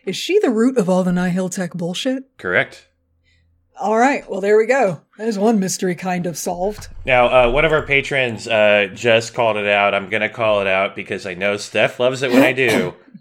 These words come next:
Speaker 2: Uh,
Speaker 1: Hmm.
Speaker 2: once again, the Dune influences of Star Wars, uh, rears its ugly
Speaker 1: <laughs>
Speaker 2: head. Because
Speaker 1: Yeah.
Speaker 2: you had a book full of people that would take a bunch of drugs and go, "Oh my God, I can see space and fold it, and I know exactly how to navigate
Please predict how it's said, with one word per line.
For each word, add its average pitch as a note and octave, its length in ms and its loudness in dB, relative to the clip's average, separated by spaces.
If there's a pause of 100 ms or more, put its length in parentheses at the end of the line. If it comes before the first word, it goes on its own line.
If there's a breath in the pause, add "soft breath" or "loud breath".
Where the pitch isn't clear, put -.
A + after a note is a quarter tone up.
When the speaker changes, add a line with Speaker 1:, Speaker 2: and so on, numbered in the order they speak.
Speaker 2:
Uh, G2+ 340 2
Speaker 1:
Hmm. G2 120 0
Speaker 2:
once A#2+ 260 -4
again, A2+ 340 -2
the G2 80 -8
Dune A2+ 340 -4
influences G2 720 -10
of F2 80 -18
Star G2 300 -8
Wars, F2 540 -10
uh, F2+ 360 -6
rears G3+ 440 4
its - 120 -4
ugly B2 340 -2
Speaker 1:
<laughs> - 0 -
Speaker 2:
head. B2 360 0 (320 soft breath)
Because C#3+ 320 -4
Speaker 1:
Yeah. D#3 60 0
Speaker 2:
you D#3+ 40 0
had E3 140 4
a C3 60 -2
book C3 240 -6
full B2 260 -2
of A2+ 80 -8
people A#2+ 300 -4
that G#2+ 100 -2
would G2+ 240 -12
take A#2+ 180 -4
a A2+ 60 -8
bunch A2+ 180 -6
of F#2 60 -16
drugs G#2+ 440 -2
and G2 100 -16
go, G2+ 240 -2
"Oh C3+ 120 2
my C#3 160 2
God, A2+ 320 2
I A2+ 100 0
can A2+ 140 -10
see B2 240 -8
space G#2+ 440 -4
and F#2 80 -16
fold A2+ 260 -6
it, F#2+ 240 -2
and G#2 160 -2
I G#2 80 0
know G#2+ 160 -4
exactly G#2+ 400 -6
how G#2+ 140 0
to G2 80 -8
navigate G2 580 -4